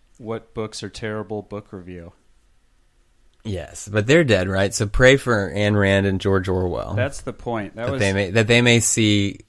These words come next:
Speaker 2: that they may see the face of God.
Speaker 1: That's, that's how we bring it all back together. So indulgences. Shall we talk a little about them?
Speaker 2: Sure.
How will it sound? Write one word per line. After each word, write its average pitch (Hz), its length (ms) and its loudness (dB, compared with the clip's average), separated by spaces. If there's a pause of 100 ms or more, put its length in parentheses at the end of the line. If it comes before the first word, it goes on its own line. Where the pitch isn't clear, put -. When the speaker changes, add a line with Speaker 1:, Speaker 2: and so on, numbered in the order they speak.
Speaker 2:
that 104 180 -8
they 117 100 -2
may 113 160 0
see 104 200 -2
the 95 80 -2
face 85 320 -8
of 80 100 -16
God. - 320 -20 (100)
Speaker 1:
That's, - 520 -14
that's - 520 -12 (200)
how 120 140 -6
we 107 100 -4
bring 107 240 -6
it 101 80 -6
all 98 140 -4
back 92 260 -12
together. 92 380 -14
So 127 240 -6
indulgences. 117 840 -6
Shall 107 160 -12
we 110 100 -10
talk 117 340 -8
a - 20 -12
little 110 220 -8
about 104 300 -10
them? 110 340 -10 (1080)
Speaker 2:
Sure. 147 540 -6